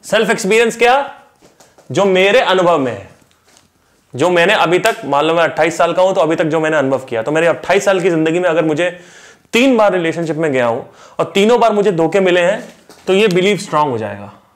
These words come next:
अब ये बिलीव कुछ भी हो सकता है, मान लीजिए पुराना वाला स्टेटमेंट जो हमने लिखा था,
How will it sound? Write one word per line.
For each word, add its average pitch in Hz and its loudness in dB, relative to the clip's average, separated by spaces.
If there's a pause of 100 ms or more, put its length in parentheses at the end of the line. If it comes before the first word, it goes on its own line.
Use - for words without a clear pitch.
(140)
अब 156 -2
ये 165 0
बिलीव 170 0
कुछ 151 -2
भी 151 -2
हो 135 0
सकता 113 -10
है, 107 -6
मान 120 -4
लीजिए 123 -6
पुराना 120 -4
वाला 117 -4
स्टेटमेंट 113 -8
जो 107 -12
हमने 104 -10
लिखा 98 -12
था, - -20